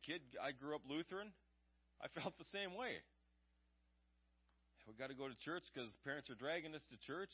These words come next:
and, and I can't wait to get out. Enjoy the day." But there was a reason for that.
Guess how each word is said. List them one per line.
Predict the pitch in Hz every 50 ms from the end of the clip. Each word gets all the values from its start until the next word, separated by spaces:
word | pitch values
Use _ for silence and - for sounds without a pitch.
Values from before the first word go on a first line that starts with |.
| -
and, | 107 95 95 104 104
and | 104 107 107 104 101 98 95 92 92
I | 87 90
can't | 107 - - 127 127 127
wait | 131 139 151 139
to | 151 131
get | 135 151 160
out. | 185 202 139 82 - _ _ _ _ _ _ _ _ _ _ _ _ _ _ _ _ _ _ _ _ _ _ _ _ _ _ _ _ _ _ _ _ _ -
Enjoy | 85 87 107 123 135 139
the | 131 143
day." | 131 175 196 190 131 90 - - - _ _ _ _ _ _ _ _ _ _ _ _ _ _ _ _ _ _ _ _ _ _ _ _ _ _ _ _ _ - _ _ _ _ _ _ - - _ _ _ _ _ _ _ _ _ _ _ _ _ _ _ _ _ _ _ _ _ _ _ _ _ _
But | - 143
there | 180 180
was | 185 180 180
a | 190 175
reason | 196 240 247 226 175 139 98 - -
for | 95 90
that. | 76 87 85 - -